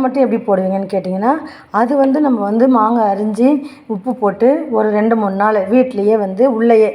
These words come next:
வீட்டு உள்ளேயே குலுக்கி குலுக்கி நம்ம வச்சிட்டோம்னா பக்கெட்டில் நல்லா ஊறிடும். ஊறி மாங்காயோட கலர் மாறினதுக்கப்புறம்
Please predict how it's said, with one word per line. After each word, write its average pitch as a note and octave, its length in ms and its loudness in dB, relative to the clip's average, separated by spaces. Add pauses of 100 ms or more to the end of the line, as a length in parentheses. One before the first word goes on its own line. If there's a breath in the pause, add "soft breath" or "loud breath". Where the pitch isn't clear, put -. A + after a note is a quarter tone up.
(240 loud breath)
வீட்டு A#3+ 260 2
உள்ளேயே G3+ 240 2 (120)
குலுக்கி A3 300 0
குலுக்கி A3 260 0
நம்ம F#3+ 160 -2
வச்சிட்டோம்னா G3 560 -6
பக்கெட்டில் G3 400 -2 (500 loud breath)
நல்லா B3 240 4 (140)
ஊறிடும். F#3+ 280 -2 (120)
ஊறி B3 280 2
மாங்காயோட A3 460 0
கலர் A#3 240 2 (320 loud breath)
மாறினதுக்கப்புறம் G#3+ 800 0